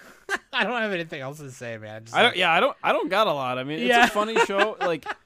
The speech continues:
Speaker 2: it's silly. It's short. That's the good thing.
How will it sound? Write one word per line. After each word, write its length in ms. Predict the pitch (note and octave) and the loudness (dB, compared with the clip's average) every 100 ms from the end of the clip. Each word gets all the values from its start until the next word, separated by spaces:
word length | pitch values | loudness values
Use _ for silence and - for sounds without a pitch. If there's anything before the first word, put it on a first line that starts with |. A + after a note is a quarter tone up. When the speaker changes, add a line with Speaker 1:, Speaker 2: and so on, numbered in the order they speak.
| F#4+ - | -14 -10
Speaker 2:
it's 200 | F3 - | -6 -6
silly. 480 | - F3 G3 G#3 F3+ | -4 -2 -2 -4 -8
It's 120 | - | -8
short. 540 | - - D3 F#3+ - - | -8 -4 0 0 -2 -6
That's 220 | C#3+ - | -6 -6
the 80 | C3 | -8
good 240 | A#2+ A#2 | -6 -6
thing. 320 | D3+ D#3+ E3 | -6 -6 -8